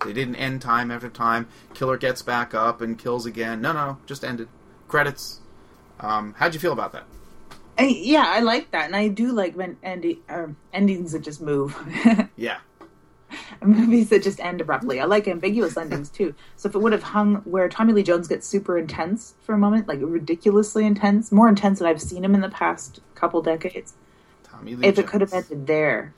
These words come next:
Speaker 2: with all the
Speaker 1: Yeah.
Speaker 2: unanswered questions.
Speaker 1: A young Tommy Lee Jones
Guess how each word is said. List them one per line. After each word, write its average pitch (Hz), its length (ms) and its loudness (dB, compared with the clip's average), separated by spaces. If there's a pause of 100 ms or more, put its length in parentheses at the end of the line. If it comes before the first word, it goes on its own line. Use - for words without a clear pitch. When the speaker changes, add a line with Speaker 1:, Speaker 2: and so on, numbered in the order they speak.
(460)
Speaker 2:
with 160 160 -8
all 147 100 -4
the 143 100 -4
Speaker 1:
Yeah. - 100 -8
Speaker 2:
unanswered 156 460 -10
questions. - 720 -12
Speaker 1:
A 113 40 -16
young 123 340 -8
Tommy 147 320 -6
Lee 147 140 -16
Jones 120 640 -10